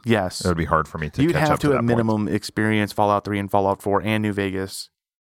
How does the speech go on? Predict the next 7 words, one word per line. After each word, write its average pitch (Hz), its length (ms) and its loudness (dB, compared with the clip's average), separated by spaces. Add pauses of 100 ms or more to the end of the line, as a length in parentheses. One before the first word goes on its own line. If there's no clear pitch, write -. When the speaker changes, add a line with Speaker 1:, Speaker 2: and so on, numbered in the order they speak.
(520)
Speaker 1:
all 110 160 2
within 107 180 0
the 104 80 2
next - 400 -4 (160)
couple 104 180 0
of 98 60 2
months - 460 -8